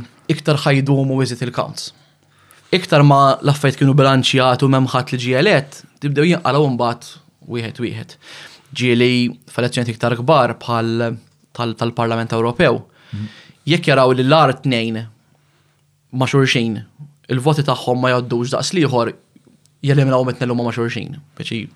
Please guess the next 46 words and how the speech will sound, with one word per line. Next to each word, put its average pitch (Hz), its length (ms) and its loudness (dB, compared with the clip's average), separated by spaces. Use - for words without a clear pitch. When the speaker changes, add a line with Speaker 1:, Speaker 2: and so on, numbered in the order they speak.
Speaker 1:
tħaffef 113 320 -8
naqra 113 160 -2
l-proċess, - 640 -8
biex 92 240 -8
Speaker 2:
Mhm. - 80 -4
Speaker 1:
niftehmu. 135 400 -4
Speaker 2:
Mhm. 165 460 -10
Speaker 1:
On 127 300 2
the 127 80 2
local 127 340 2
elections, 139 380 0
or 117 140 2
in 120 60 0
general 123 220 2
elections, 143 440 0
ma 110 140 -6
jkunx 110 300 -8
hemm, 95 360 -10
jaqala 120 320 -4
wieħed 113 360 -6
biss. - 340 -10
Speaker 2:
Eh, 135 120 -4
let's 147 160 4
stick - 140 0
to 131 80 2
general 117 320 0
elections 113 360 0
għax - 220 -6
Speaker 1:
Sewa, 127 240 0
sewa, 123 160 2
Speaker 2:
eh, 110 160 -2
taf-, - 140 -2
Speaker 1:
jaqala 147 280 2
Speaker 2:
taf- 131 80 4
Speaker 1:
wieħed. 113 80 2
Speaker 2:
ikum. 92 240 -2
Speaker 1:
U 208 100 2
dejjem 208 200 4
isir 175 180 4
dejjem 196 160 4
l-istess 175 300 -2
mistoqsija. 165 440 -2
Qabel 233 220 4
ma 190 160 4
ħebda 156 220 4
l-count, 101 340 -4